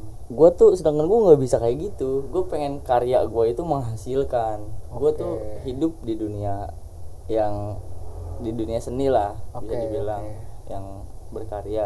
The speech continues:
Speaker 1: yang sering berkarya kayak
Speaker 2: Yang
Speaker 1: gitu.
Speaker 2: memang bayarannya terkadang bukan duit tapi respect.
Speaker 1: Bet-, bisa.
Speaker 2: Anjas.
Speaker 1: Betul.
Speaker 2: Iya.
Speaker 1: Gua kalau, gua suka bikin film ya.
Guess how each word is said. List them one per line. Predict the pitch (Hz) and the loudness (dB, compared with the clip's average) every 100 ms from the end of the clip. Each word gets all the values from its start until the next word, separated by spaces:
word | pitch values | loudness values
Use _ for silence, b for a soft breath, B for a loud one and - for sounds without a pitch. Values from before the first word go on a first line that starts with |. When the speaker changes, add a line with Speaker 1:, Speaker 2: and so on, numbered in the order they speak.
| 104 | -2
Speaker 1:
yang | 101 | -4
sering | 101 104 | -8 -8
berkarya | 92 104 101 - | -8 -8 -8 -6
kayak | - | -6
Speaker 2:
Yang | 120 | -6
Speaker 1:
gitu. | 117 | -6
Speaker 2:
memang | 120 127 147 302 123 - - - - - - | -6 -4 -4 -4 -6 -10 -14 -14 -14 -14 -12
bayarannya | 123 123 123 120 117 135 151 | -6 -4 -2 -4 -4 -6 -6
terkadang | 139 120 131 131 | -6 -6 -6 -6
bukan | 127 123 117 | -6 -6 -6
duit | 120 147 - | -6 -6 -8
tapi | 113 - 131 | -10 -8 -10
respect. | - - - 110 - - | -10 -10 -8 -8 -8 -10
Speaker 1:
Bet-, | - - - | -8 -8 -10
bisa. | 113 135 101 92 | -2 2 2 -2
Speaker 2:
Anjas. | - - 110 - | -6 -4 -4 -4
Speaker 1:
Betul. | 98 101 104 95 - - - - | -4 -4 -4 -6 -6 -10 -12 -10
Speaker 2:
Iya. | - - - - - - - - - - - - | -8 -8 -10 -14 -14 -10 -10 -6 -6 -6 -10 -8
Speaker 1:
Gua | 135 156 160 - - | -4 -2 -4 -10 -8
kalau, | 120 123 120 113 | -4 -2 -2 -4
gua | - 165 | -2 0
suka | 175 131 | 0 0
bikin | 120 117 | 0 -2
film | 139 | -2
ya. | 123 | -2